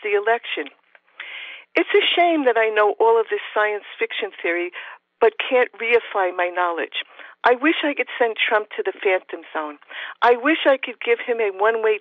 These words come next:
ticket for a voyage to Arcturus or to any planet located in a galaxy far, far away.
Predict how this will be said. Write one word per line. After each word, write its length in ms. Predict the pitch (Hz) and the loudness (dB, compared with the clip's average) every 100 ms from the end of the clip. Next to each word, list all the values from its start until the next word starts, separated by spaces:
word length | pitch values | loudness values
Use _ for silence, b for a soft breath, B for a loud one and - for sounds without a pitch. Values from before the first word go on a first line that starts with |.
| - | 0
ticket 300 | 226 220 214 - | 0 2 0 0
for 120 | 202 | -4
a 40 | |
voyage 520 | 185 196 208 214 208 - | -2 2 4 4 -2 -6
to 120 | 214 | 0
Arcturus 580 | 180 175 - 240 214 135 - B B B | 0 0 0 2 4 2 -4 B B B
or 160 | 240 | 2
to 280 | 247 277 - | 2 0 2
any 200 | 285 311 | 2 2
planet 520 | 294 - 262 208 156 - B B | -2 -2 0 2 0 -4 B B
located 800 | - 233 254 - 240 208 185 190 | 0 2 4 2 0 2 0 0
in 100 | - | -2
a 60 | 208 | -2
galaxy 720 | 190 214 220 220 - - 196 - - | 0 4 4 2 -4 -12 -12 -4 0
far, 240 | 220 220 | 2 2
far 340 | - - 214 | 2 2 4
away. 380 | 202 190 190 147 | 4 2 2 0